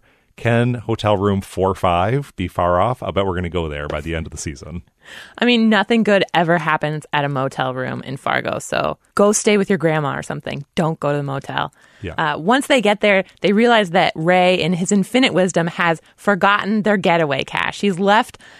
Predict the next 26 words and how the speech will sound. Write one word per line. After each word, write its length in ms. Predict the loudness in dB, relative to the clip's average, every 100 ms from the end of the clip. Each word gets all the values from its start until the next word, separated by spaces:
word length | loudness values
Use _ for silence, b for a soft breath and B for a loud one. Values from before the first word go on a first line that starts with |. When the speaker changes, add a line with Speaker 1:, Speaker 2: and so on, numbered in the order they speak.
| B 0
Speaker 2:
the 80 |
money 260 | 2 4 2
he 100 | 0
took 220 | -2 0
out 240 | 0 0 0
from 240 | 0 2
the 60 | 0
bank 360 | 0 -2 -6 _ _ _ -2
back 260 | -2 -2
at 80 | -4
the 100 | -4
apartment. 580 | -4 -2 -4 -4 -10 -10 b b b
So 540 | -2 2 4 2 0 -4
Nikki 320 | -2 0 0 0 0 0 0
is 160 | 2
nervous 340 | 4 4 2 2
about 220 | 2 2
letting 180 | 2 2
him 160 | 0
go. 220 | 2 2
She 180 | 0 2
knows 380 | 4 4 4 2
he 100 | 0
screws 460 | 0 0 2 2 -2 _ 2
everything 560 | 2 4 2 2 -2
up, 220 | -2 -6